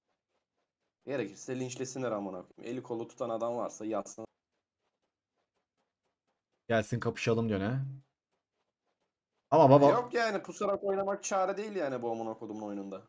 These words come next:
Speaker 2: Senin bünyo vardı. Ne oldu baba bu arada ona?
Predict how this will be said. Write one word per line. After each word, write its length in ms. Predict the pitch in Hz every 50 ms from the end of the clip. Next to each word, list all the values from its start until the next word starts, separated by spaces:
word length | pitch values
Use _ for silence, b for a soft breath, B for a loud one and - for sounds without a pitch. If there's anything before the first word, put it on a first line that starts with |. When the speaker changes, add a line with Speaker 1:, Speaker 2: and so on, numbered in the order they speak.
| _ _ _ _ _ _ _ -
Speaker 2:
Senin 260 | - 147 180 185 151
bünyo 300 | 135 143 160 185 220 233
vardı. 240 | 226 185 139 123 127
Ne 60 | 131
oldu 200 | 165 226 254 254
baba 200 | 226 160 143 127
bu 100 | 120 120
arada 200 | 120 117 113 113
ona? 220 | 117 123 151 -